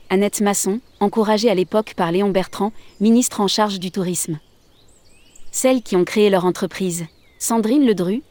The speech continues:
Isabelle Lepeu, Patricia Lino respectivement à la tête d'une agence conseil en stratégie et communication, d'une agence de voyage et d'un tour opérateur ont expliqué ce qui les aide à pousser à créer leur entreprise.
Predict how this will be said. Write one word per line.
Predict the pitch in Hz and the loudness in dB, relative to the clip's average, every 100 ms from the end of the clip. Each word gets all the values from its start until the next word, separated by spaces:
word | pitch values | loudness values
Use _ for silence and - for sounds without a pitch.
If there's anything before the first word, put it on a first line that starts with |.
| - | -6
Isabelle | 226 202 196 220 202 | 0 2 2 2 0
Lepeu, | 190 196 226 - _ - | -2 -2 -4 -6 _ -4
Patricia | 214 - 233 254 | -2 -2 0 2
Lino | 220 220 240 | 2 2 2
respectivement | 214 - 220 - 202 220 | 0 -2 -4 -2 -2 0
à | 208 | 2
la | 175 | 0
tête | 202 233 | 0 -2
d'une | 175 180 | -2 0
agence | 185 196 214 | 0 0 -2
conseil | - 185 - 214 | -2 -2 0 0
en | 180 | 0
stratégie | - 202 208 190 196 | -2 -4 -2 -2 -2
et | 170 | 0
communication, | 214 208 202 185 170 196 240 - - - | 2 2 0 -2 -2 -4 -6 -8 -18 -4
d'une | 180 196 | 0 2
agence | 220 240 | 2 0
de | 196 | 0
voyage | 180 190 196 214 185 | 0 2 2 2 2
et | |
d'un | 175 | 0
tour | 170 226 | 2 2
opérateur | 220 214 196 190 208 247 | 2 2 0 0 0 0
ont | 208 | 0
expliqué | 214 - - 220 269 | 0 -2 -4 -4 -2
ce | - | -2
qui | 214 196 | -4 0
les | 190 214 | 2 2
aide | 208 | 0
à | |
pousser | 196 214 - | 0 -2 0
à | 202 | -2
créer | 165 208 196 | -2 -2 0
leur | 185 | 2
entreprise. | 175 - - - 170 160 | 0 -2 -6 -4 -6 -6